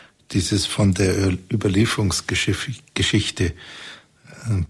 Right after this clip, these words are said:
geschliffene Kleinod. Es beginnt mit einem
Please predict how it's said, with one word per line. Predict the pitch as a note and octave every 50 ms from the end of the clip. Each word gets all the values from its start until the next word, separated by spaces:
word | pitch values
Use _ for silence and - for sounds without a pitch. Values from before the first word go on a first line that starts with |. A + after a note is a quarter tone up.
| - - - - - - - - - - - -
geschliffene | - - - - - A2+ A2+ - - - G2 F2 F2 E2 - - - - - _ - - _ -
Kleinod. | - - G#2 G2+ G#2 G2+ G2 F#2 F2 E2+ D#2+ - - - _ _ _ _ _ _ _ _ _ - - - - - _ _ _ - - - _ - _ _ _ _ _ _ _ _ _ _ _ _ _ _ _ _ _ _ _ _ _ _ _ _ _ _ _ _ _ _ _ _ _ _ _ _ _ _ _ _ _ _ _ _ _ _ _ _ _ _ _ _ - _ - - - - - - - - - - - _ - _
Es | - - -
beginnt | - - G2 - C#3+ D3 D3 D3
mit | C#3+ A#2 G2
einem | G#2+ G#2+ G#2 G#2 G2+ G2 G2 F2+ E2